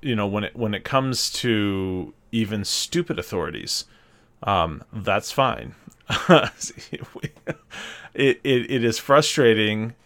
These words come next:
and annoying and costly and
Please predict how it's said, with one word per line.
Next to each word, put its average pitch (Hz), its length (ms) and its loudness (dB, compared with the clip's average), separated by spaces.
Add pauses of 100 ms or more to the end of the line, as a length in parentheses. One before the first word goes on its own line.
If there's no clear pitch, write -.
and 104 480 2
annoying 107 840 0
and 95 680 -2
costly 78 920 -4
and 104 600 -4